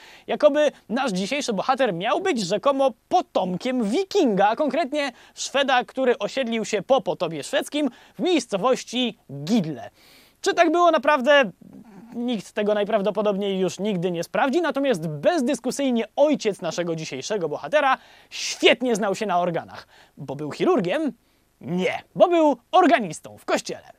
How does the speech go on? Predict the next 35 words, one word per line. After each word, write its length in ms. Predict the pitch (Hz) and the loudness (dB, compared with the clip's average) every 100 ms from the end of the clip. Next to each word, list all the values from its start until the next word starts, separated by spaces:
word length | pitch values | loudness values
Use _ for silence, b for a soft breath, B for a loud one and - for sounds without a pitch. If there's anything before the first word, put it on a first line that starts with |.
| _ _ _ _ 170 | _ _ _ _ -2
Zresztą 360 | 381 - 285 | 0 2 2
właśnie 380 | 196 - - 233 | 4 4 4 0
taką 360 | - 294 381 294 | 0 2 2 4
karierę 360 | 254 202 254 | 2 4 2
początkowo 640 | 294 285 269 - 226 269 - | 2 0 0 2 4 4 4
ojciec 400 | 233 269 277 208 | 2 4 0 0
dla 180 | 294 247 | 0 2
Władka 360 | 196 165 208 | 0 0 -2
przewidywał. 560 | 185 233 269 302 185 180 | -2 0 2 2 0 0
Próbował 420 | 285 349 359 285 | 0 2 6 6
nauczyć 440 | 247 285 330 254 - | 6 4 4 0 2
chłopaka 440 | 240 262 254 202 | 2 2 0 0
grać, 260 | 196 269 - B B | 2 2 0 B B
ale 280 | 269 311 302 | 4 6 6
nijak 600 | 226 262 330 269 220 - | 4 2 4 6 6 4
to 180 | - 220 | 0 0
nie 200 | 202 175 | 0 -2
szło. 160 | 190 | -2
I 60 | 247 | 2
nawet 240 | 320 381 | 4 2
nie 120 | 466 427 | 0 0
dlatego, 440 | 302 320 285 247 | 2 0 4 2
że 260 | 190 262 196 | 4 2 2
nie 320 | 185 240 302 | 0 0 0
miał 240 | 269 240 | 0 0
chłopaczyna 600 | - 233 226 214 269 220 | 2 0 2 0 0 0
talentu. 460 | - 226 226 180 185 | 2 2 2 0 -4
Po 100 | 202 | 0
prostu 300 | 262 247 285 | 0 0 -2
z 80 | - | 0
ojca 320 | 302 302 277 | 0 2 2
był 180 | 233 220 | 4 4
nauczyciel 560 | 214 226 208 277 277 240 | 6 4 4 2 2 4
jak 220 | 214 | 4
z 100 | - | 0